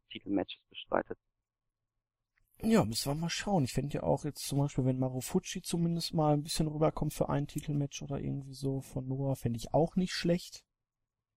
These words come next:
Speaker 1: Ja.
Speaker 2: Aber gut, Nakamura gegen Goto, was glaubst du, wer holt sich das Dingen?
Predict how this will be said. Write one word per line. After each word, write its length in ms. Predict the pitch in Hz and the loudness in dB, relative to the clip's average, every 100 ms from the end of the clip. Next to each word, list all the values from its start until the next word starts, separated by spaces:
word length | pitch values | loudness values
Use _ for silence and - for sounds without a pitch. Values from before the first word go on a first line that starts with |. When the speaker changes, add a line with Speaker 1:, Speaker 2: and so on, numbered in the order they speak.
| _ | _
Speaker 1:
Ja. 200 | 110 104 - _ _ _ _ _ _ _ _ _ _ _ - | 0 0 0 _ _ _ _ _ _ _ _ _ _ _ 8
Speaker 2:
Aber 200 | 165 147 | 10 10
gut, 200 | 120 - | 8 8
Nakamura 560 | 139 - 175 170 175 151 | 8 10 8 8 6 8
gegen 240 | 147 135 | 6 8
Goto, 420 | 160 196 - 208 | 8 8 6 4
was 180 | 175 - | 4 6
glaubst 360 | 135 151 143 151 | 6 6 6 4
du, 160 | 147 | 6
wer 260 | 123 127 110 | 6 6 4
holt 220 | 123 120 | 2 2
sich 180 | 104 - | -4 -4
das 240 | 95 - | -6 -2
Dingen? 320 | 110 113 92 | 2 2 0